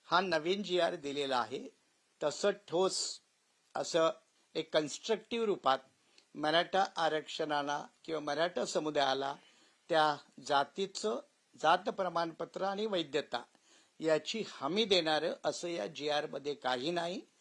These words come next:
आणि त्या अर्थानं हा जीआर फक्त आणि फक्त मराठा आरक्षणाच्या आंदोलनाच्या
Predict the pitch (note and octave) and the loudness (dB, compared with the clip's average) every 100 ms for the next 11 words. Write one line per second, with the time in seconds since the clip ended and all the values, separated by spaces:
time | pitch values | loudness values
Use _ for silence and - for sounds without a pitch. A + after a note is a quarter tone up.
0 | _ _ _ E3 F3 - F#3 G#3+ D#3 - | _ _ _ -4 -4 4 4 4 2 -2
1 | E3 F3 D#3 D#3+ F3+ B2+ C#3 C3 C#3+ C4+ | -2 -2 0 2 2 0 0 2 2 -4
2 | _ _ - _ _ E3+ F3+ _ A3 G#3+ | _ _ -20 _ _ 2 2 _ 0 2
3 | A3+ - - - D3 C#3 - _ _ _ | 0 0 -2 -4 -4 -4 -8 _ _ _
4 | _ D3 E3 F3+ G3 F#3+ D#3+ D#3 D#3 - | _ 2 4 4 4 2 2 2 0 -4
5 | E3 D#3 - D#3 - C#3+ C#3+ D3+ D3+ D3+ | -2 -2 0 -2 -2 -4 -4 -2 -2 -2
6 | D3 - | -6 -2